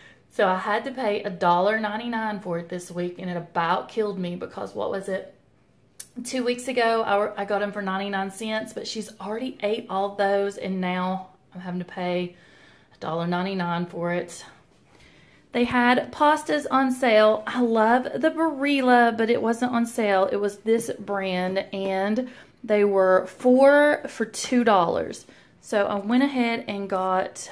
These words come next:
a fettuccine, a penne, an elbow, and a ziti. So at least I would have a variety. I picked up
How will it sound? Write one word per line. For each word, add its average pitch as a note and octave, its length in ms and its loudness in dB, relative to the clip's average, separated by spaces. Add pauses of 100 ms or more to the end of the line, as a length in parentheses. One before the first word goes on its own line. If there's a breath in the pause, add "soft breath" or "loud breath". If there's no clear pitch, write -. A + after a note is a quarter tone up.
(120)
a G3 60 -8
fettuccine, A#3+ 840 2
a A3+ 40 -4
penne, A3 580 0 (300 loud breath)
an G3+ 120 -8
elbow, G#3+ 440 4
and G#3 100 -2
a G#3 60 -4
ziti. G3+ 580 -4 (400 loud breath)
So G3 300 -4
at - 120 -2
least G#3 220 -2
I F#3+ 100 0
would F#3+ 120 2
have F#3 240 -4
a - 100 -6
variety. F#3 720 0 (1500 soft breath)
I A#3+ 80 -10
picked C4 280 0 (100)
up A3+ 340 0